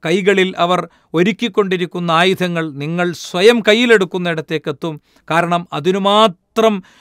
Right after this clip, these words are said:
ഭീതിതമായ രീതിയിൽ തെറ്റായ വാർത്തകൾ കാട്ടുതീ പോലെ പടരുന്നൊരു നിമിഷം വരുമ്പോൾ നമ്മൾ പോലും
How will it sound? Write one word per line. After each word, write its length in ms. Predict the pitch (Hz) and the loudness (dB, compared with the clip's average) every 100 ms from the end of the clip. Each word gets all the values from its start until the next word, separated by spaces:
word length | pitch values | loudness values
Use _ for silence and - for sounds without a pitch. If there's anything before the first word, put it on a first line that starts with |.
| - | -12
ഭീതിതമായ 720 | 135 185 254 220 220 214 190 180 | -4 2 2 2 2 2 2 0
രീതിയിൽ 400 | 170 156 156 143 - | -2 -2 -4 -4 -8
തെറ്റായ 340 | 175 151 185 175 | -8 -2 0 2
വാർത്തകൾ 460 | 165 165 170 156 151 _ _ - | 2 0 -2 -4 -6 _ _ -2
കാട്ടുതീ 520 | 160 208 - 226 196 | 4 4 4 -2 0
പോലെ 320 | 190 180 175 165 _ - | -2 -2 -2 -2 _ -2
പടരുന്നൊരു 520 | 165 180 202 190 180 | 2 4 4 2 -2
നിമിഷം 400 | 165 180 180 190 | -2 -2 -2 -4
വരുമ്പോൾ 360 | 175 165 160 160 | -2 -4 -4 -6
നമ്മൾ 280 | 151 160 196 | -4 0 0
പോലും 340 | 190 185 180 | 2 2 0